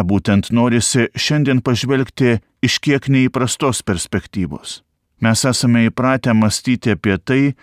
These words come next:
kad darbininkų viešpaties vynuogyne iš tiesų maža, apie tai, kaip tas vynuogyno darbininkas turi atrodyti, bent jau mūsų akims,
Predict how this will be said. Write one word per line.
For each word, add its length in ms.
kad 440
darbininkų 760
viešpaties 680
vynuogyne 680
iš 160
tiesų 320
maža, 480
apie 280
tai, 200
kaip 240
tas 320
vynuogyno 800
darbininkas 760
turi 240
atrodyti, 760
bent 320
jau 80
mūsų 560
akims, 480